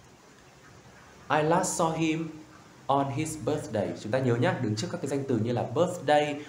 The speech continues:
hoặc là holiday, vacation chúng ta dùng on nhá, được chưa nào? Vậy câu này chúng ta dùng là "On his birthday", vào ngày sinh nhật của anh ta, tôi đã trông thấy anh ta, tôi đã gặp anh ta.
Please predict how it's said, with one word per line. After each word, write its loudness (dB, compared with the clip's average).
hoặc -2
là -2
holiday, 0
vacation -2
chúng -6
ta -2
dùng -2
on 2
nhá, -2
được -6
chưa -4
nào? 2
Vậy -2
câu 4
này 2
chúng -4
ta 0
dùng 0
là -4
"On 0
his -4
birthday", -4
vào 4
ngày 0
sinh -2
nhật -2
của 0
anh -2
ta, 0
tôi -2
đã -2
trông -6
thấy -6
anh -6
ta, -2
tôi -4
đã -8
gặp -4
anh -4
ta. 0